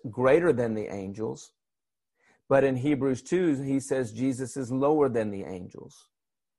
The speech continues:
He's greater than the angels because he's God, but he, God became man and he became lower than the angels. Well, what was the purpose?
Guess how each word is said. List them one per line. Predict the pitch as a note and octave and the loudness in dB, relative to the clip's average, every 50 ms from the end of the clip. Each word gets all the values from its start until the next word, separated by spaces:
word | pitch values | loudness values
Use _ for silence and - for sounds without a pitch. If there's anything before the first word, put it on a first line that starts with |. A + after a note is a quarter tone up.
| _ _ _ _ _ _ _ _ _ _ _ _ _ _ _ _ _ - | _ _ _ _ _ _ _ _ _ _ _ _ _ _ _ _ _ -8
He's | B2 B2 A#2+ | -6 -6 -4
greater | G#2+ A2 C3 C#3 D#3+ G#3 A3+ A#3 | -2 4 6 8 10 10 10 8
than | F3+ F3 D#3 D3 | 8 6 4 4
the | C#3+ C#3 - B2 | 2 0 0 -2
angels | C3+ C#3 C#3 B2+ C3+ B2 | -2 -2 -2 -2 -4 -4
because | G#2+ A#2 B2+ - - C3 B2 A#2+ A2 | -4 -6 -6 -2 2 2 2 2 0
he's | A#2+ A#2 G2+ G#2+ | -2 -4 -4 -2
God, | A2 C3+ C#3 C#3 B2 G#2+ A2 A2 G#2+ G#2 | 0 2 6 6 6 6 6 4 2 0
but | A#2+ A#2 A2+ - | 0 0 0 0
he, | A#2+ B2+ B2+ | -2 -2 -4
God | - - C3 A#2 B2+ B2+ C3+ C3+ A#2 | -4 -4 -2 2 4 4 4 4 2
became | B2+ A2+ - B2+ B2 A#2 A#2 A2+ A#2+ | -2 -4 -4 -4 -4 -2 -2 -2 -2
man | B2+ C#3 C3+ B2 A#2 A2+ | 0 0 0 0 -2 -2
and | G#2+ G#2+ | -4 -4
he | A2+ A#2+ | -6 -6
became | A2 A2+ G#2+ - A#2 A2+ A2+ A#2 | -6 -8 -8 -6 -6 -4 -4 -2
lower | A#2 A#2+ B2+ C3 B2 A#2 | -2 -2 0 0 0 0
than | G#2 G#2 G2 G2+ | -2 -2 -6 -6
the | G2+ G2 | -8 -10
angels. | F#2 F#2 F2+ F2+ - - - - A2+ - - | -10 -10 -12 -12 -14 -14 -16 -16 -16 -16 -10
Well, | - A2+ A#2 | -8 -4 0
what | A#2 C3 C#3+ - | 2 2 2 2
was | D3+ C3+ A2+ | 0 -2 -2
the | - G#2+ | -4 -6
purpose? | - - - C#3 C3 - - F2+ G2 - | -4 -2 -2 -2 -2 -2 -4 -8 -8 -10